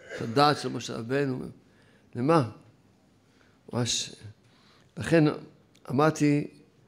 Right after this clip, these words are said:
ש-, שה-, ש-,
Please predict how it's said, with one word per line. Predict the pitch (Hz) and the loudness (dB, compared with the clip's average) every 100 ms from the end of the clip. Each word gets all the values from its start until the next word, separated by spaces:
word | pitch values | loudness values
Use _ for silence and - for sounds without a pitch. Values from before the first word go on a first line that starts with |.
| _ _ - _ _ - | _ _ -20 _ _ -8
ש-, | - 113 113 113 120 - - _ _ _ _ _ _ _ _ _ | -6 -2 0 0 -4 -8 -14 _ _ _ _ _ _ _ _ _
שה-, | - - 110 113 110 110 110 104 101 - - - - - - - - _ _ _ _ _ - _ _ _ _ _ - - - | -12 -6 -4 -4 -4 -4 -6 -8 -10 -16 -20 -20 -20 -20 -20 -20 -20 _ _ _ _ _ -20 _ _ _ _ _ -18 -16 -10
ש-, | - | -8